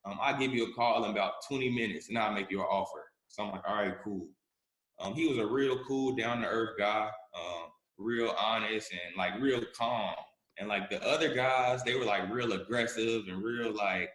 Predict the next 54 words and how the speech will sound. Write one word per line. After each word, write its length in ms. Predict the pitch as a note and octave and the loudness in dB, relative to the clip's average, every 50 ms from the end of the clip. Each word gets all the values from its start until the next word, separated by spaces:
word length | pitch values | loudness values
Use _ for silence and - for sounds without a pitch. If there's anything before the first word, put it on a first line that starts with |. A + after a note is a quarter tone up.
| - _ _ _ _ _ _ _ _ _ _ _ _ _ _ _ - | -12 _ _ _ _ _ _ _ _ _ _ _ _ _ _ _ -10
"Oh, 320 | - A#2+ C#3 C#3 C3+ C3 - | -4 0 4 4 4 4 2
come 140 | D3+ C#3 D3 | 0 0 2
on, 120 | C#3+ C#3+ | 2 2
I'm 80 | D3+ D3+ | 2 2
trying 200 | - C#3+ C#3 C3+ | 2 0 0 2
to 40 | |
get 120 | C3+ C3+ C3 | 2 2 2
it 80 | B2+ | 4
right 200 | C#3 D3 C#3 C3 | 4 4 4 4
now." 440 | B2+ C#3+ D#3 D#3 D3 C3 A#2+ A2 G#2 | 4 4 4 4 6 4 4 4 2
Like, 180 | G#2+ G2+ G2+ E2+ F2 | 2 0 0 0 -2
I'm 120 | B2+ C3 | -2 0
like, 220 | A2+ G#2 G2+ F#2 E2+ - - F#2+ | 2 2 2 2 0 -4 -4 -2
"Uh, 240 | G#2 G2+ G2 G2 F#2+ G2+ | 0 2 2 2 0 0
nah." 240 | G#2 G2 F#2+ F2+ E2 D#2 D#2 - - - | 0 0 2 2 2 0 -2 -4 -8 -10
So 300 | F#2 F#2+ F#2+ F#2 F#2 F#2+ - G2 | -8 -6 -6 -6 -8 -8 -8 -8
I, 80 | F#2 F2+ - - - A2 | -8 -8 -8 -4 -2 0
I 40 | A2 | 0
didn't 200 | A2 G#2+ G2+ G2+ | 0 0 -2 -2
wanna 200 | G2+ G2 F#2 F#2 | -2 -4 -4 -4
deal 240 | F#2+ G2+ G2+ G2 G2 | -2 -2 0 0 0
with 100 | F2+ - | -2 -2
all 180 | F2+ F2+ F2 E2+ | 0 0 0 -2
that. 100 | - - - _ | -2 -6 -14 _
So 320 | - - - F2+ F2 E2+ E2+ - - _ _ _ _ _ - - | -18 -14 -10 -8 -8 -8 -10 -12 -18 _ _ _ _ _ -4 -2
they, 140 | A2 B2 A#2 | 0 0 2
um, 240 | A#2+ A#2+ A#2 A#2 - - - | 0 -2 -2 -4 -4 -6 -4
he, 280 | C#3 C3+ C3 - - - | -2 -2 -2 -4 -8 -6
he 360 | - B2+ A#2 A2 A#2 D3 D#3 D#3 | -6 -4 -4 -4 -2 0 0 2
ended 160 | D#3+ D3 C3+ | 2 2 2
up 180 | B2+ A2 - - | 2 0 -2 0
call-, 280 | B2 B2 B2 A#2+ - | 2 2 2 2 0
the 60 | A2 G2+ | -2 -2
buyer 300 | G#2 A#2 B2+ C3 C3+ B2 | 0 2 2 2 2 2
ended 260 | A#2 A2+ G#2+ A2+ G#2+ | 0 -2 -2 -4 -4
up 80 | - - | -4 -2
calling 260 | A2+ A2 A2 A2 A2 | 0 0 2 2 0
me 140 | A2 G#2+ G2 F#2+ | -2 -4 -4 -2
back 280 | A2+ A#2 G2+ - - - | 0 0 0 0 0 -2
probably 220 | G2 F#2+ - - - - - | -2 -2 -2 -6 -8 -6 -2
ten 220 | C3 B2+ A#2+ G#2+ G#2 | 0 0 2 2 0
minutes 300 | G2+ F#2+ F#2 F2+ F2 - | 0 -2 -2 -4 -4 -4
later. 260 | G2 F#2 F2+ E2 D#2+ E2+ | -4 -4 -2 -4 -4 -4
Like, 140 | F2+ F2+ F2 D#2+ - - - - | -2 -2 -2 -2 -4 -8 -10 -8
um, 440 | F#2+ F#2+ F#2 F#2+ F#2+ F#2+ F#2 F#2+ F#2+ - _ _ _ _ | -6 -6 -4 -4 -4 -4 -6 -8 -10 -14 _ _ _ _
"We 140 | - C3+ C3+ | -2 -2 0
can, 220 | C3 C3 B2 A#2 - | 0 0 -2 -2 0
we 80 | C3+ C#3 | 0 2
can 140 | C3+ C3+ B2+ | 2 2 2
do 160 | B2+ B2+ A#2+ | 2 2 4
it 60 | A2 | 2
at 60 | G#2+ | 2
one 220 | A2 A#2+ A#2+ A#2 A#2 | 0 0 -2 -2 -2
fifty-five." 560 | A#2 A2 A2+ G#2+ G2 - A2 G#2+ G2 F2+ | -4 -4 -4 -8 -4 -2 0 2 2 2